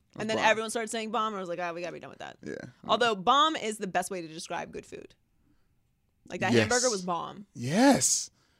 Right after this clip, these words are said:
Speaker 1: Shit was bomb.
Speaker 2: Maybe we could bring it back. Maybe we could bring bomb back.
Speaker 1: I would be that. We talk about food
Speaker 2: Can
Speaker 1: enough.
Speaker 2: we?
Speaker 1: We talk about food enough. We can talk about bomb.
Speaker 2: Bomb?
Speaker 1: It's, it's,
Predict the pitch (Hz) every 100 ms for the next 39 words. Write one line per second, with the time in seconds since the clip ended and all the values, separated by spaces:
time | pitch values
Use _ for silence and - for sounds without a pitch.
0 | _ _ - - - - 90 90 - 269
1 | 494 480 403 254 277 208 _ _ - 233
2 | 359 339 214 180 180 113 - _ _ -
3 | 147 254 208 151 139 135 202 190 147 135
4 | 117 110 185 - - - 285 427 370 220
5 | 208 156 135 160 - - 135 160 202 131
6 | 104 80 127 _ _ _ - 208 240 349
7 | - - 185 - 185 - -